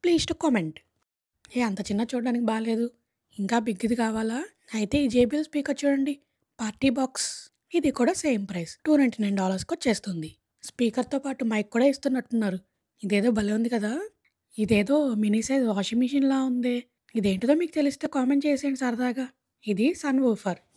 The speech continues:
దీనికి కూడా ఫిఫ్టీ డాలర్స్ ఆఫర్ ఉంది. ఇది కూడా one type of speaker. నార్మల్ స్పీకర్ కంటే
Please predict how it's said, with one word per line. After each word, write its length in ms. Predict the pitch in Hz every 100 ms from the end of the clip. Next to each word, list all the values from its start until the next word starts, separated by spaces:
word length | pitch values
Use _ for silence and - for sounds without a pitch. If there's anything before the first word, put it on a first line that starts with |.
| _ _
దీనికి 340 | 208 277 240 214
కూడా 220 | 208 277
ఫిఫ్టీ 300 | 294 - 226
డాలర్స్ 340 | 208 208 302
ఆఫర్ 280 | 269 220 196
ఉంది. 200 | 175 175 175 _ _ _ _ _ _ _ -
ఇది 140 | 349
కూడా 260 | 330 302 339
one 200 | 339 262
type 220 | 240 226
of 120 | 302 392
speaker. 480 | - - 311 - 190 - _ _ _ -
నార్మల్ 340 | 220 202 214
స్పీకర్ 380 | 220 - 233 247
కంటే 320 | 240 226 226